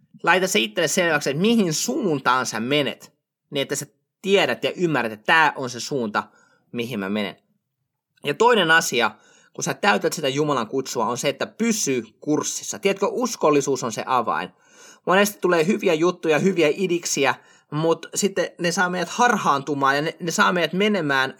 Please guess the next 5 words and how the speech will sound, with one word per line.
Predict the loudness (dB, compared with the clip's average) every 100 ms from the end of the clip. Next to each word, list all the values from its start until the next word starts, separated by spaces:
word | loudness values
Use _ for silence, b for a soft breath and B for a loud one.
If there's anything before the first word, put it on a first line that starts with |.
| -2
väärään | 2 2 2 0 0
suuntaan, | -2 -6 -6 -6 -8 -8
mutta | -8 -4 -6 -6
uskollisuus | -6 -6 -2 0 0 -2 -4 -4 -6 -12 _ _ _ -2
on | 2 2 0